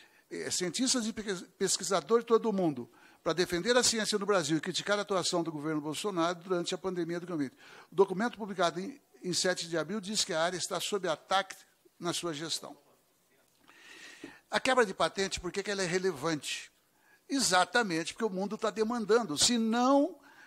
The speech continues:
democratizar nestas condições a possibilidade de produção, não há como,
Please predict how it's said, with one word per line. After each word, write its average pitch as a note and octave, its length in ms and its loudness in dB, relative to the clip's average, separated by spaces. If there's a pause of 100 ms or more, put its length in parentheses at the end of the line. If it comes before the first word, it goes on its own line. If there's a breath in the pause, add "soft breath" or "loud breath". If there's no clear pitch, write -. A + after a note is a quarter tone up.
(260 loud breath)
democratizar E3+ 1120 2 (380)
nestas F#3 640 -2
condições D#3 640 -6
a D#3 100 0
possibilidade F3 720 4
de D3 80 -10
produção, A#3 560 -2
não A#3+ 440 -2
há G3 120 -4
como, F#3 360 -6